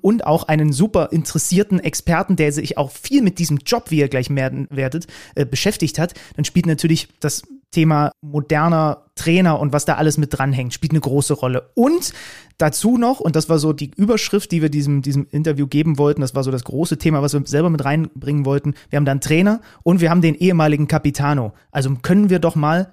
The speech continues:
perfekt in dieser Konstellation, Schlübenmann, über die Rolle Mannschaftskapitän sprechen. Und sind wir ehrlich, also wir haben danach schon darüber gesprochen,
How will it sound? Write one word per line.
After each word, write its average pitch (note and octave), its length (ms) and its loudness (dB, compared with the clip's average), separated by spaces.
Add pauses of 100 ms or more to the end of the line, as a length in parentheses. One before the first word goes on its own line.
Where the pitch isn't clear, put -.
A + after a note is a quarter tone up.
perfekt - 520 -4
in E3+ 120 2
dieser E3 260 2
Konstellation, D#3 640 -2
Schlübenmann, D#3+ 380 -2
über D3 160 0
die C#3 80 2
Rolle C3+ 320 0 (140)
Mannschaftskapitän B2+ 680 -6
sprechen. - 340 -14 (220)
Und E3 180 0
sind G3+ 300 -2
wir G#3 80 4
ehrlich, G3+ 460 0
also D3+ 320 0 (180)
wir D3 140 -4
haben D#3 200 0
danach D3+ 300 0
schon F3 160 0
darüber C#3+ 280 0
gesprochen, F3 440 -2